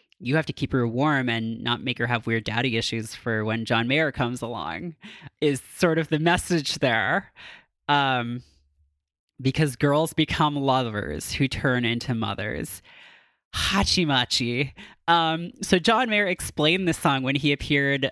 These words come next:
on V H one Storytellers in twenty eleven. This is from genius dot com. He explained that he was frustrated with so many beautiful women who have, quote,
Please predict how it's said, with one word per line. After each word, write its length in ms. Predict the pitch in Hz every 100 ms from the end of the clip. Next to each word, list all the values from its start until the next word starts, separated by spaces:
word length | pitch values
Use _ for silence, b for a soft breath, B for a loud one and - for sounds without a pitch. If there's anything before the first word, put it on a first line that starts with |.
| -
on 720 | 131 120 117 127 127 127 127
V 200 | 135 139
H 180 | -
one 160 | 127 123
Storytellers 560 | - 208 220 147 135 131
in 80 |
twenty 240 | 123 120 117
eleven. 420 | 120 123 110 113
This 180 | 110 -
is 140 | 107
from 160 | - 107
genius 380 | 107 104 110 -
dot 180 | 117
com. 380 | - 196 196 202 B B B B B
He 160 | - 240
explained 360 | 254 - 247 277
that 80 |
he 60 | 247
was 140 | 240
frustrated 680 | - - 175 - 175 160 147
with 120 | 147
so 220 | - - 170
many 220 | 190 196
beautiful 400 | 160 160 - 151
women 220 | 143 147
who 160 | 147 135
have, 220 | 135 -
quote, 400 | - 143 156